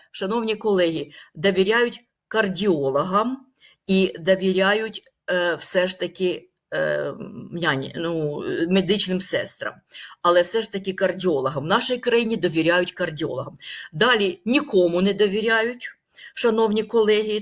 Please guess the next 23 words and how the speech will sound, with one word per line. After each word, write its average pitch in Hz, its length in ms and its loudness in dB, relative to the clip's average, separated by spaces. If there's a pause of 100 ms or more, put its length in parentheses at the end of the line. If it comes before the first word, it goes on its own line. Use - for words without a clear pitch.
так? 262 300 -2 (520)
І, 233 380 2
але 240 360 4
і 214 120 -8
госпітальним 190 680 0
фі-, 170 380 -4
фі-, 180 280 -6
і 277 220 0 (240)
п'ятнадцять, 208 800 0 (380)
п'ятнадцять 240 760 2
це 202 200 2
довіряють, 208 880 0 (600)
а, 175 260 0
а 180 140 2
це 226 520 0
ексерсайз 208 500 0
професіоналам, 190 760 0 (200)
це 285 440 2
реабілітологам, 190 840 -4 (260)
це - 180 -2
довіряють 220 520 2
реабілітологам. 175 760 -4 (360)
Ну, 247 200 4